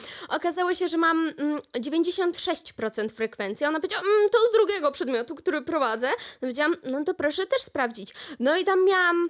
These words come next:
dziewięćdziesiąt cztery procent frekwencji, więc po prostu, no baba się na mnie uwzięła.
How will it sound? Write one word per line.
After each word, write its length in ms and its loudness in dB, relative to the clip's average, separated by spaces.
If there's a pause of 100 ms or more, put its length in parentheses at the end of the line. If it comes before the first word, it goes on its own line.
(120)
dziewięćdziesiąt 760 0
cztery 380 2
procent 460 0
frekwencji, 760 -2 (240)
więc 180 -2
po 140 -2
prostu, 320 2 (280)
no 120 4
baba 280 0
się 140 -2
na 100 2
mnie 200 2
uwzięła. 460 4